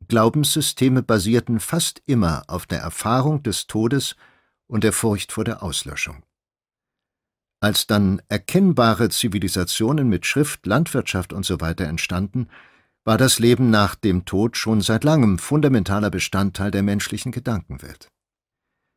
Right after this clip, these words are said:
Rituale finden sich in allen Kulturen. Der Unterschied zu anderen Tätigkeiten liegt darin, dass sie in hohem Maße regelgebunden sind.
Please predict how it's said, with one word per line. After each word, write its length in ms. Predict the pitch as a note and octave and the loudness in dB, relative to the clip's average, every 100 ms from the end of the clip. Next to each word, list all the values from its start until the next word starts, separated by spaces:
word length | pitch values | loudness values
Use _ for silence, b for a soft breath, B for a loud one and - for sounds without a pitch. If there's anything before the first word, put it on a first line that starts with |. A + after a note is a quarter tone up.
| _ _ _ _ _ _ _ - | _ _ _ _ _ _ _ 0
Rituale 560 | C#3+ D3 B2+ B2+ E3+ | 2 4 4 4 4
finden 380 | F3 F3 E3+ E3+ | 4 2 2 0
sich 380 | D3+ D#3 - - | 0 -2 -4 -6
in 160 | D3 C#3+ | -2 -2
allen 380 | A2+ D#2+ C#2+ | -4 -6 -8
Kulturen. 600 | - D2+ - E2+ D2 D2 - _ _ _ _ _ b b b | -12 -14 -10 -10 -10 -14 -20 _ _ _ _ _ b b b
Der 100 | A#2+ | 4
Unterschied 460 | G3+ E3 - B2 | 6 6 4 0
zu 120 | - - | 0 2
anderen 380 | B2 A#2 A#2+ | 2 4 4
Tätigkeiten 640 | G#2 A#2 A#2 - A2 G#2 G2+ | 4 2 0 -2 -2 0 0
liegt 220 | F#2 - | -2 -2
darin, 340 | F#2 G2+ C3 | 0 0 0
dass 160 | C3 B2 | 0 0
sie 120 | A#2+ | 0
in 140 | A#2+ G2+ | 0 2
hohem 240 | A#2+ A2+ | 2 4
Maße 440 | G2+ A2 - B2 | 4 2 0 0
regelgebunden 840 | D#3 D#3 A2 - D2 F2+ D#2+ - E2 | 0 2 0 -2 -6 -4 -4 -4 -4
sind. 360 | G2 E2+ - | -2 -2 -6